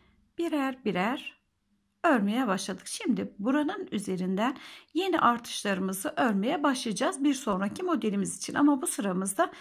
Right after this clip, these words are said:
üç tane her bir grubun içerisine sadece birer birer örerek ilerleyeceğiz. Aradaki trabzanlarımızı dümdüz tekrar ettikten sonra buradaki görmüş olduğunuz bir,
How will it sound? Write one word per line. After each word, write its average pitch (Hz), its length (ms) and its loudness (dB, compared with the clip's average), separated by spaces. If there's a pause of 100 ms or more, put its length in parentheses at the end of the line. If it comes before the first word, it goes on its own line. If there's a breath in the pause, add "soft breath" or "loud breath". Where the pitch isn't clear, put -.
(440 loud breath)
üç - 160 -4
tane 202 520 0 (100)
her 392 360 -4
bir 196 220 -2
grubun 233 380 0
içerisine 202 580 -2
sadece 285 600 -4
birer 247 440 2
birer 208 400 0 (120)
örerek 254 480 2
ilerleyeceğiz. 185 640 0 (460 loud breath)
Aradaki 381 380 0
trabzanlarımızı 196 1000 -2
dümdüz 254 380 2
tekrar 220 380 -4
ettikten 262 540 -2
sonra 175 520 -4
buradaki 220 640 -4 (480 loud breath)
görmüş 339 400 2
olduğunuz 196 460 -2
bir, 254 480 2